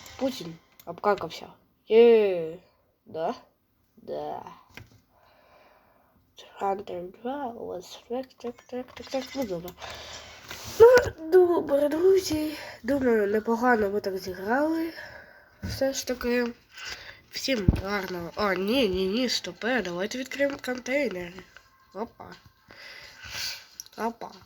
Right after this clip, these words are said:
опа. І оцей контейнер маленький. Ну, добре, друзі, всім гарного дня.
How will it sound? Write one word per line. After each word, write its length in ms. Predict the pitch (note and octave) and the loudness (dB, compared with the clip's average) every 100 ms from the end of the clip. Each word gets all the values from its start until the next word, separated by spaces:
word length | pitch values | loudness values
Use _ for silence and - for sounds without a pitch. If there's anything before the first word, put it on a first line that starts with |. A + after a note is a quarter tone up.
| _ _ | _ _
опа. 360 | G3+ A3 - - - _ _ _ _ - - _ _ _ - - | -16 -16 -18 -20 -20 _ _ _ _ -20 -20 _ _ _ -12 -6
І 80 | |
оцей 300 | G3+ F3+ F#3 | -6 -6 -12
контейнер 520 | F3+ F#3 F#3 F3+ F#3 F#3+ - - | -14 -14 -12 -12 -12 -14 -14 -12
маленький. 480 | G3 F#3+ F#3+ - A#3 - | -8 -6 -8 -12 -16 -12
Ну, 220 | B3+ E4+ - | -2 -2 -2
добре, 400 | A3+ G#3+ G#3 F#3+ | -4 0 0 -2
друзі, 380 | F#3 F3+ F#3 F3 | -6 -6 -6 -8
всім 300 | E3+ - G3 | -6 -6 -4
гарного 440 | F#3+ F3 E3+ E3+ E3+ | -6 -8 -10 -14 -12
дня. 520 | G#3 B3+ D4 D4 | -8 -4 -4 -4